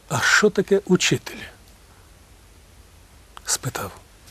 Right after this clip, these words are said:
Ну, хтось почав говорити: «Учитель — це той, хто навчає, учитель — це той, який несе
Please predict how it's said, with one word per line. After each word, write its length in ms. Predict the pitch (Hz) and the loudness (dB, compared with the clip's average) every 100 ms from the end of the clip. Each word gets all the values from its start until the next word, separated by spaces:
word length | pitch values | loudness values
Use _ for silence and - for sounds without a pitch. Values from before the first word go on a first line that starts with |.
| - - - - - - - - - - - - | -20 -20 -20 -20 -20 -20 -20 -20 -20 -20 -10 2
Ну, 200 | 202 202 | 4 4
хтось 360 | - - 160 | -2 0 0
почав 380 | - 143 135 117 | 0 -2 0 0
говорити: 400 | 113 117 113 120 | 0 0 -2 -4
«Учитель — 440 | 107 - 208 190 135 | -6 -2 -2 -2 -6
це 180 | - 110 | -8 -10
той, 200 | 110 92 | -10 -10
хто 180 | - | -10
навчає, 640 | 95 90 - 160 170 143 113 | -12 -8 -4 -2 -4 -4 -8
учитель — 380 | 92 151 - 98 | -10 -12 -10 -12
це 180 | - 101 | -10 -10
той, 280 | 101 110 98 | -10 -10 -10
який 280 | 92 104 | -8 -8
несе 380 | 92 95 - 95 | -6 -6 -8 -10